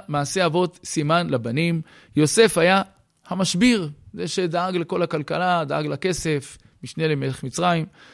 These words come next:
ששלח אותו אלוקים לפלטה גדולה לאחריות אמריו, והחיה את יעקב ובניו בחיי החומר, לחם לפי הטף,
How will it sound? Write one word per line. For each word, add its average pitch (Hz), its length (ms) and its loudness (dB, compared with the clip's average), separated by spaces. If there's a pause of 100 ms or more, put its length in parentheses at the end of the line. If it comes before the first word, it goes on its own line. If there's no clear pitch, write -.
(120)
ששלח 214 400 2
אותו 220 200 4
אלוקים 190 320 2
לפלטה 165 440 0
גדולה 160 380 2
לאחריות 151 420 0
אמריו, 135 360 0 (400)
והחיה 147 520 2
את 170 100 -4
יעקב 160 380 0
ובניו 147 420 0
בחיי 143 340 0
החומר, 143 540 -2 (400)
לחם 185 320 -2
לפי 156 280 -2
הטף, 135 520 -6